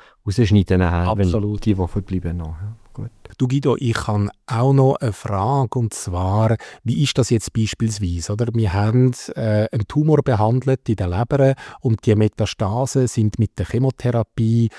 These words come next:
Speaker 2: so, so klein geworden, dass die halt wirklich nicht mehr so gross sind, oder? Und dann sind die zum Beispiel acht Millimeter oder vielleicht irgendwie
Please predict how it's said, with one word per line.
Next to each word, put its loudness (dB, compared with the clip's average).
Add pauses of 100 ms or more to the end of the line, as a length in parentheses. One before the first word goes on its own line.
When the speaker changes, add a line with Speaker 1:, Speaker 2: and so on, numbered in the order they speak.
(140)
Speaker 2:
so, -2
so 4
klein 2
geworden, 2
dass -4
die -6
halt -8
wirklich -4
nicht 6
mehr 6
so 0
gross -4
sind, 0
oder? -2
Und -4
dann -8
sind -4
die -8
zum -20
Beispiel -8
acht -4
Millimeter 2
oder -10
vielleicht -12
irgendwie -4